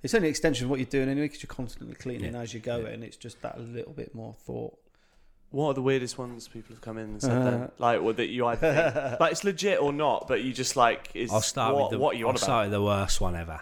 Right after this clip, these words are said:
Speaker 3: Go on.
Speaker 2: So, a few years ago, I used to do this, like, when I first opened, I used to do this, um, I become, it become quite famous thing. It was like, people kept coming in and asking for it, and, like, like,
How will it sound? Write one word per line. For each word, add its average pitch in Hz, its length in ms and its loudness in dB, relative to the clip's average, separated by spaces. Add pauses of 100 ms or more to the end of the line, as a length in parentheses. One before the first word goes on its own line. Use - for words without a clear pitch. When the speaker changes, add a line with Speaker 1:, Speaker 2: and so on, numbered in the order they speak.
Speaker 3:
Go 127 120 2
on. 113 180 -2 (240)
Speaker 2:
So, 90 420 -6 (960)
a - 40 -20
few - 200 -8
years 92 340 -4
ago, 82 440 -6
I 85 80 -6
used 98 300 -2
to 104 60 -10
do 95 220 -4
this, 87 300 -10
like, 82 300 -10
when 95 180 -6
I 95 40 -4
first - 380 -2
opened, 85 340 -4
I 90 40 -4
used 92 200 -4
to 101 60 -6
do 92 140 -8
this, 85 240 -10
um, 85 240 -12 (800)
I 101 60 -4
become, 110 380 -2 (100)
it 101 100 -6
become 123 300 0
quite 113 280 0
famous 98 500 0
thing. 95 280 -4
It 107 60 -2
was 98 140 -6
like, 95 300 0 (640)
people - 300 4
kept 98 220 -4
coming 92 200 0
in 87 120 0
and 87 100 0
asking 87 320 -4
for - 140 -6
it, 80 60 -2
and, 85 100 -4
like, 85 240 -4 (240)
like, 98 220 -10